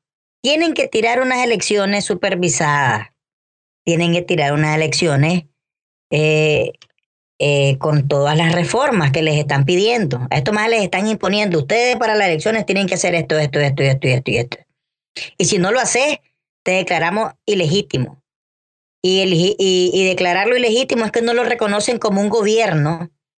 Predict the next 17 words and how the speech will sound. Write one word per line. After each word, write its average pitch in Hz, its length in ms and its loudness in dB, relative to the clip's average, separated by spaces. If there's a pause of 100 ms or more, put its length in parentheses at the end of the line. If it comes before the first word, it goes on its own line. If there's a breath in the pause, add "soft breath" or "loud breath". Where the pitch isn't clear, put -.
(800)
como 170 180 0
un 180 80 0
gobi-, 214 240 0
como 190 200 0
el 185 80 0
gobierno 170 400 0
de 208 80 0
Nicaragua. 214 640 0
Entonces, 151 680 -2 (480)
podría, 165 720 0
eh, 165 360 0
eh, 143 480 2 (480)
proclamarse 180 1000 -2
una 185 240 -2
junta 202 280 -2
de 214 80 0
gobierno 233 640 0